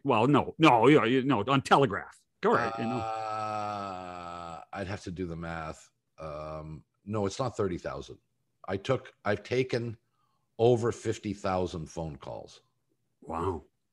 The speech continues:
Speaker 1: Well, how ca-, but you won't take mine.
Speaker 2: I'm sorry, your name was again?
Speaker 1: <laughs> Yeah, that's right. First time caller, Bob.
Speaker 2: Well, that would have got you through.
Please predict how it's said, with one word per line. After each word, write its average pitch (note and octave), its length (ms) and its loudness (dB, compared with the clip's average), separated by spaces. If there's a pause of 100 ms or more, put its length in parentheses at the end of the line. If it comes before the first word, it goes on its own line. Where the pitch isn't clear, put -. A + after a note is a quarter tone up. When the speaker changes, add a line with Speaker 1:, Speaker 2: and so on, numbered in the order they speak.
(420)
Speaker 1:
Well, B2+ 120 4
how C#3+ 40 -6
ca-, C#3 180 6
but D3 200 6
you D3 60 8
won't D#3+ 200 10
take D3 180 6
mine. E3 280 4 (1800)
Speaker 2:
I'm F#2+ 80 -8
sorry, F2 220 -4
your D#2+ 80 -4
name F2 180 -6
was F#2 160 -6
again? G2 280 -10
Speaker 1:
<laughs> - 40 -16
Yeah, F#2 100 -6 (120)
that's - 280 -8
right. F#3+ 140 -4 (340)
First F3 220 6
time F#3 180 8
caller, G3 280 12
Bob. D#3 340 6 (1800)
Speaker 2:
Well, F#2 120 0
that A2+ 180 4
would G2+ 120 6
have E2+ 80 2
got F2+ 180 2
you D#2+ 60 -8
through. F2+ 320 -4